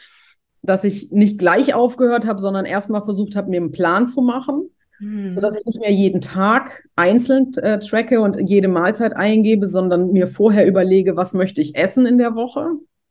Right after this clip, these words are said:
Speaker 2: Mhm.
Speaker 1: Ich hab da quasi, ne, deine, deine Rezepte schon mal eingebaut und hab das dann umgerechnet, aber dann war ich ja schon bei tausendsechshundert, also das hatte ich dann schon gesteigert.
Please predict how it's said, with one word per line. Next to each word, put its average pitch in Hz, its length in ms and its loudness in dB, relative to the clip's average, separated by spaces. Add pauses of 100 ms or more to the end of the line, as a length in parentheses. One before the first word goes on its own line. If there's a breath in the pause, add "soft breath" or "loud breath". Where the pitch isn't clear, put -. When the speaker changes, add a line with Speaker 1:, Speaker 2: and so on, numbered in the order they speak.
(180)
Speaker 2:
Mhm. 185 440 -4
Speaker 1:
Ich 226 60 -4
hab - 140 -12
da 185 240 0
quasi, 190 360 0
ne, 233 220 0
deine, 190 360 0
deine 180 220 0
Rezepte 214 380 -4
schon 233 160 -4
mal 226 100 -2
eingebaut 233 640 0
und 185 100 -2
hab 190 140 -6
das 180 160 -6
dann 180 140 -2
umgerechnet, 226 560 2
aber 180 160 -2
dann 185 180 -2
war 175 100 0
ich 180 100 -2
ja 180 80 -6
schon 170 180 -6
bei 170 100 0
tausendsechshundert, 165 960 0
also 147 180 -2
das 160 220 -8
hatte 156 120 -4
ich 160 80 -8
dann 151 140 -4
schon 151 240 -4
gesteigert. 185 680 -2